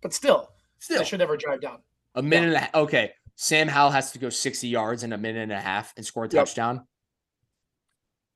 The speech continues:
Speaker 2: I
Speaker 1: Shouldn't
Speaker 2: would
Speaker 1: happen.
Speaker 2: take, I would take the Eagles ten out of ten times,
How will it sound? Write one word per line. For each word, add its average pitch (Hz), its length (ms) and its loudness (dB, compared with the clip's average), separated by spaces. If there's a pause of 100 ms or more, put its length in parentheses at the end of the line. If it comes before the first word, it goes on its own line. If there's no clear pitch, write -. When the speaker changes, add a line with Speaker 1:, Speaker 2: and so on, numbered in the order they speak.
(240)
Speaker 2:
I 131 100 4
Speaker 1:
Shouldn't 127 80 4
Speaker 2:
would 135 80 4
Speaker 1:
happen. 143 120 0
Speaker 2:
take, 143 280 2
I 131 140 4
would 135 160 4
take 127 300 -2
the 127 100 -4
Eagles 117 580 -2
ten 120 180 2
out 110 100 4
of 107 60 -2
ten 107 160 -6
times, 113 400 -4